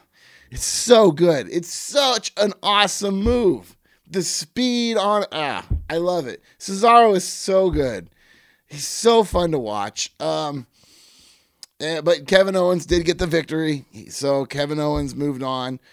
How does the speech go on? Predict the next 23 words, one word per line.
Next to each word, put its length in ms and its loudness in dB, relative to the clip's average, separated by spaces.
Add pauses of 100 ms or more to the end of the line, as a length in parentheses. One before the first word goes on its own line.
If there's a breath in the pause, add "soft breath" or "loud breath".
(120)
So 160 -12
now 160 -4
we 120 -2
have 120 -4
Roman 420 -2
Reigns 540 -4 (180 soft breath)
and 220 -6
Kevin 340 0
Owens 520 -4
lined 400 -4
up 260 -2 (240 soft breath)
for 640 2 (140 soft breath)
the 100 2
Fatal 380 4
Four-Way 560 6
at 320 0
the 200 -4
end 320 -4
of 280 -8
the 80 -4
night. 480 -2 (340 loud breath)
All 140 -4
right, 180 -4